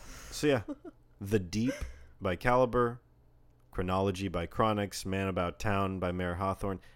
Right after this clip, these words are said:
Speaker 1: and Random Access Memories by Daft Punk. That'd probably be my, my early summer music recommendations.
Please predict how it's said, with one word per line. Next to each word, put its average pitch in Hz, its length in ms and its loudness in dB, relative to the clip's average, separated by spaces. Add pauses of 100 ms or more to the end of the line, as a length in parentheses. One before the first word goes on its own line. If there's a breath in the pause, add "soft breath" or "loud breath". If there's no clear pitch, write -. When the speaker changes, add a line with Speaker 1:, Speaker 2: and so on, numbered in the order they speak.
Speaker 1:
and 82 120 -10
Random 87 300 -6
Access 85 340 -10
Memories 80 360 -12
by 82 140 -8
Daft 80 240 -10
Punk. 80 180 -14
That'd 80 120 -12
probably 85 200 -10
be 85 100 -8
my, 80 300 -10 (480 soft breath)
my 87 160 -6 (100)
early 95 380 0
summer 82 840 -4 (680)
music 90 420 -6
recommendations. 80 1160 -12